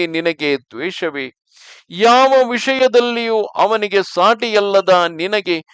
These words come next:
ಅವನೊಡನೆ ಹೋರಾಟವೇ? ಅಯ್ಯೋ, ಎಂತಹ ಅಕೃತ್ಯವನ್ನು ನಡೆಸಿದೆ!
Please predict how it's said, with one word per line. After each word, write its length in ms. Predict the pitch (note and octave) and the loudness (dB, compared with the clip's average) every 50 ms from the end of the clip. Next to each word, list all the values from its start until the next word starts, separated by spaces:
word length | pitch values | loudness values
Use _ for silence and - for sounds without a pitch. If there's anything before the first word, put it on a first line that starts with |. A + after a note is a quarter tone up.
| _ _ _ _ - | _ _ _ _ -4
ಅವನೊಡನೆ 720 | - E3+ G3+ A#3 B3 B3 A#3 A3+ A3 G#3 G#3 G3+ G3 F#3+ F3+ F3 | 0 2 4 4 4 4 4 4 4 2 0 0 0 -2 -2 -2
ಹೋರಾಟವೇ? 800 | D3+ - B2+ C#3+ G3 G#3+ A3 F3 E3 - F3 E3 D#3 D3+ C#3+ C3+ - _ _ _ _ _ _ _ _ _ | -4 -6 -4 -2 0 2 2 2 0 0 -2 -4 -4 -4 -8 -8 -12 _ _ _ _ _ _ _ _ _
ಅಯ್ಯೋ, 300 | F#3+ F#3+ G3 F#3 F3+ F3 E3 E3 - _ _ _ _ _ _ - | -4 -2 -2 0 0 -2 -2 -4 -8 _ _ _ _ _ _ -6
ಎಂತಹ 500 | F#3+ G3+ A#3 B3+ C4 B3 - B3 A#3 A3+ A3+ A3+ G#3 F#3 - - | 0 2 2 2 2 0 0 2 2 4 4 4 4 2 2 0
ಅಕೃತ್ಯವನ್ನು 840 | F3 - B3+ C4 - - _ - B3 A3+ G3+ G3+ G3 F#3+ F#3 F3+ F3+ | -4 -4 -4 -6 -6 -6 _ -4 -2 0 0 0 -2 -2 -2 -4 -2
ನಡೆಸಿದೆ! 500 | E3+ D#3 C#3+ D#3+ F#3 - F#3+ E3+ D#3 D#3 | -2 -2 -2 -4 -4 -4 -4 -4 -4 -6